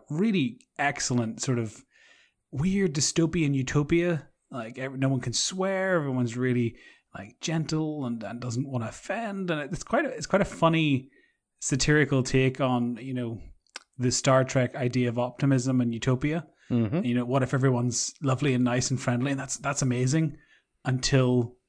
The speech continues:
Speaker 1: someone who isn't comes along, and it, it, it doesn't, doesn't really work.
Speaker 2: For
Speaker 1: Uh,
Speaker 2: sure.
Speaker 1: so really good film, really enjoyed it. Again, not exactly cinematic masterpiece, quite formulaic, quite very much an eighties film, even though it was made in, like, ninety-three.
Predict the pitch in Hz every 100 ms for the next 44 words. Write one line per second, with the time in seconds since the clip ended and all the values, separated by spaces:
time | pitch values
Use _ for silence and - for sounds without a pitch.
0 | _ - - 127 120 104 139 131 147 -
1 | 156 156 156 165 175 - _ _ _ _
2 | 123 120 120 120 110 127 131 117 127 -
3 | _ _ 127 131 120 113 117 143 - -
4 | - 117 - 82 - 113 92 147 147 139
5 | _ _ _ _ - 131 139 147 135 120
6 | 110 110 107 104 - 131 131 127 113 107
7 | 107 - 156 170 156 135 - _ _ _
8 | - 135 123 117 - 113 120 107 101 117
9 | 110 113 135 - 131 - 120 117 127 120
10 | 117 113 123 127 - 123 113 - 131 151
11 | 156 139 117 - 120 123 123 123 120 -
12 | 131 143 127 120 120 117 123 117 117 110
13 | 110 - 117 110 104 117 127 135